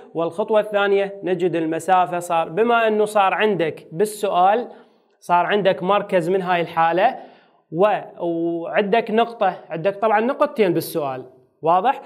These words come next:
إذا تاخذ وحدة من النقاط وتاخذ المركز، نطلع المسافة بين إحدى النقطتين بي وان أو بي تو مع المركز حتى شو تطلع؟ تطلع نصف القطر. واضح؟ هاي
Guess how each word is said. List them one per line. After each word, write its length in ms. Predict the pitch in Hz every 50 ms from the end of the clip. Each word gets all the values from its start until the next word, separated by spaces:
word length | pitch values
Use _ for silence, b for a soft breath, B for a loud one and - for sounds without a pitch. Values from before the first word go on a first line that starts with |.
| B B B B B B
إذا 200 | 185 180 208 208
تاخذ 380 | 202 - 233 254 - - 247 214
وحدة 280 | 233 254 - 214 247 240
من 120 | 233 220
النقاط 720 | 208 202 196 185 185 185 180 160 151 147 143 - - - -
وتاخذ 460 | - 156 160 208 220 254 254 247 240
المركز، 680 | 262 254 240 220 208 202 190 202 - 214 240 247 247 - -
نطلع 580 | 190 175 175 175 202 214 220 190 170 170 143 156
المسافة 600 | 160 160 160 165 160 165 196 196 185 - 160 156
بين 380 | 147 143 175 190 185 175 156 151
إحدى 380 | - - 151 151 - 151 151
النقطتين 880 | 151 151 151 156 151 156 151 - - 156 143 - 185 208 233 254 226 185
بي 140 | 208 254 247
وان 260 | 233 233 226 226 220
أو 160 | 196 196 196
بي 180 | 175 185 214 214
تو 300 | 214 220 226 247 269 262 B B B B -
مع 260 | 165 180 190 165 180
المركز 460 | 180 175 185 190 185 - 214 214 214
حتى 460 | - - 185 180 - - 185 180 190 - - - _ -
شو 160 | - - 214
تطلع؟ 460 | 208 214 196 185 180 180 180 151 156
تطلع 360 | 151 - - 170 165 156 135
نصف 280 | 143 170 185 - - 269
القطر. 580 | 277 277 277 160 151 151 147 143 143 143 143 - b b b b b b b
واضح؟ 400 | 160 175 180 185 202 226 - 196
هاي 200 | 196 196 185 -